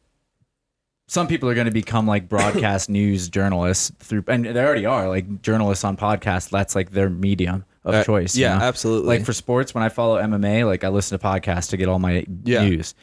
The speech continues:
Speaker 1: For, um, and that's what parkour maybe makes sense for this, but, uh, but even, even I think it's gonna go beyond that. I think, like, podcasts and stuff is gonna be where you get,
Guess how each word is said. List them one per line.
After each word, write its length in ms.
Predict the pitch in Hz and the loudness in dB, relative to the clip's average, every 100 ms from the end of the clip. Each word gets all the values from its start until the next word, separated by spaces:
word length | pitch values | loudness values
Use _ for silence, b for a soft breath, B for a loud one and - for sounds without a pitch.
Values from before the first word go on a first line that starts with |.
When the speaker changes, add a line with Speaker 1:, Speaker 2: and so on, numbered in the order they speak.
| b b b | b b b
Speaker 1:
For, 320 | - 98 98 92 | -8 -2 0 0
um, 500 | 90 87 85 85 90 _ _ _ _ _ _ _ _ _ | 0 -2 -4 -6 -10 _ _ _ _ _ _ _ _ _
and 160 | 104 98 | -2 0
that's 180 | 92 - | 0 -2
what 300 | 82 - - | -4 -6 -4
parkour 420 | 90 90 98 110 | -2 -2 -2 -2
maybe 240 | 90 87 85 | 0 -2 0
makes 260 | 90 90 | -2 -2
sense 220 | 98 95 | -2 -4
for 120 | - 95 | -4 -2
this, 240 | 107 117 | 0 -2
but, 220 | - 92 | -2 0
uh, 200 | 92 87 - b b b b | 2 0 -4 b b b b
but 100 | - | -4
even, 400 | 120 120 113 101 - _ | -2 0 0 -2 -6 _
even 240 | 139 135 | -2 0
I 80 | 113 | 0
think 200 | 107 117 | 0 0
it's 100 | 104 | -2
gonna 160 | - 104 | -2 0
go 120 | 98 | 0
beyond 320 | 95 92 104 | 0 0 0
that. 120 | 92 82 | 0 0
I 60 | |
think, 240 | 92 104 95 | 0 -2 -2
like, 180 | 92 | -2
podcasts 580 | - 98 104 117 110 110 | -2 -2 -2 0 0 -2
and 80 | 127 | -6
stuff 260 | - 120 107 | -2 -2 -2
is 100 | 95 | -2
gonna 140 | 101 | 0
be 120 | 98 | 0
where 140 | 95 98 | 0 0
you 140 | 95 | 0
get, 280 | 95 90 | 0 -2